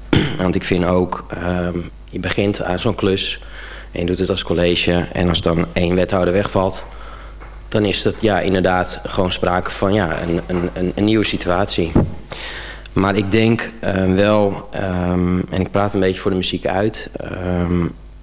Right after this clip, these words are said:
dat er wel nodig is om een debat te voeren over, eh, de ontstaande situatie. Ehm, ik heb ook, en anderen ook, Open Zet ook, kennis genomen van, van de reden waarom. En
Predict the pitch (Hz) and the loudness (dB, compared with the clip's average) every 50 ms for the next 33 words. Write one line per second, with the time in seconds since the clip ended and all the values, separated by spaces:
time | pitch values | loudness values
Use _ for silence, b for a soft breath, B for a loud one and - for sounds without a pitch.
0 | - - - - - 98 92 - 107 95 98 101 107 107 - - - 110 98 98 | -16 -10 -6 -2 0 0 2 2 2 4 4 4 4 4 2 -2 -6 -2 0 2
1 | 98 104 110 110 - - 107 - - - 95 98 98 92 87 - 101 101 - - | 4 4 2 2 2 2 0 0 0 -2 0 2 2 2 2 2 0 0 0 -2
2 | - - - 98 95 95 95 95 92 90 92 B B B B B B B B B | -6 -2 0 2 4 4 4 4 2 0 -2 B B B B B B B B B
3 | B B - - 92 95 92 - - 95 92 92 - - - - - 87 87 85 | B B -4 -2 0 0 0 0 2 2 2 2 0 -4 -8 -6 -4 -4 -2 0
4 | 82 82 85 82 82 82 80 - 85 85 - - 90 85 85 82 - 90 80 82 | 0 0 2 0 0 0 0 0 0 0 0 2 2 2 2 2 2 0 0 2
5 | 82 87 85 87 85 - - 80 80 82 87 - 82 87 92 90 87 87 87 85 | 2 2 2 2 0 0 -2 -2 -2 -2 -2 -2 -2 -2 0 0 0 0 2 0
6 | 87 85 - - - - - - - - - - - - - - 95 92 - 101 | 0 -2 -6 -10 -14 -16 -16 -18 -16 -16 -16 -18 -14 -6 -2 -2 -2 0 0 0
7 | 95 - 101 101 98 92 - 98 95 90 95 95 95 90 90 87 92 98 95 - | 0 2 2 2 2 2 2 0 0 2 2 2 2 2 2 2 2 2 0 0
8 | - 90 87 - - - 90 80 - - 87 98 110 - - - 117 B B B | -2 -2 -2 -2 0 0 0 0 2 2 2 2 2 2 -2 -6 -6 B B B
9 | B B B B B B B - 98 101 104 101 - - 101 95 90 87 90 87 | B B B B B B B 2 2 4 4 2 2 2 2 4 4 2 0 0
10 | - - 95 90 90 82 - 104 95 92 90 92 92 90 87 90 80 82 82 82 | 0 0 2 2 2 2 2 2 2 4 4 4 4 4 4 4 2 2 2 4
11 | 87 104 123 165 175 170 - - - - - B B B B B B B B B | 4 4 4 2 2 0 -6 -14 -14 -16 -16 B B B B B B B B B
12 | B - - 95 92 95 95 95 95 95 - | B -4 -2 0 2 2 2 2 2 0 -2